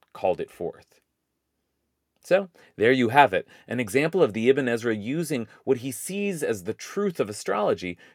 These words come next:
to give an explanation of a story in the Torah. And, of course, in doing so, he's also implicitly suggesting something even bigger, which is that the Torah itself is making reference to astrology,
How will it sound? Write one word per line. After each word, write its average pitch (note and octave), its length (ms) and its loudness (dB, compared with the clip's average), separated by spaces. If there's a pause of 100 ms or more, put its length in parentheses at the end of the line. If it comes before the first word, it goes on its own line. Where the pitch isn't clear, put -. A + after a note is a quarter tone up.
to B2 100 -8
give A2 180 0
an G#2 100 -2
explanation C3 720 -2
of F#2+ 120 -4
a F#2+ 40 -4
story F2+ 540 -4
in E2 80 -8
the E2 80 -8
Torah. - 460 -2 (920)
And, D3+ 280 -2 (260)
of - 140 0
course, D3 360 4
in C3+ 220 -6
doing C4 320 -2
so, G2 320 0 (400)
he's - 380 -4
also G#3+ 300 6
implicitly C3 720 -2
suggesting A2 560 -2
something A2 380 -4
even F#2+ 340 -6
bigger, D3 440 4 (440)
which A#2+ 200 -2
is B2 120 -6
that A#2+ 180 -2
the G#2+ 100 -6
Torah F3+ 440 -2
itself - 800 0 (260)
is G2+ 160 -12
making G2 360 -8
reference E2+ 400 -6
to E2+ 140 -10
astrology, - 640 -14